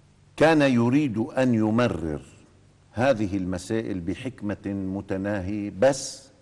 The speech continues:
لكن باستمرارية غير منقطعة.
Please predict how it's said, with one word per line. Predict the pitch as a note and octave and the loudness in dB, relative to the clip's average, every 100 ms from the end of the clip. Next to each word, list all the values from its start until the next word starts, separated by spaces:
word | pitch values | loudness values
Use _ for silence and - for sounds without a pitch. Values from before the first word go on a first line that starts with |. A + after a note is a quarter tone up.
| _ _ _ _ | _ _ _ _
لكن | G2 A2+ - E2 D2+ - _ _ _ _ _ _ _ _ _ _ | 2 2 2 -8 -12 -18 _ _ _ _ _ _ _ _ _ _
باستمرارية | G#2+ A#2 - A2+ G2 F#2+ F#2+ F#2 A#2+ A2+ - | -2 -2 0 2 4 4 2 2 0 -2 -2
غير | G#2 F#2+ E2+ A2 A2 G#2 | -4 -4 -2 -2 0 -2
منقطعة. | G2 G2 F#2 F2 - D2 | -4 -6 -6 -8 -8 -12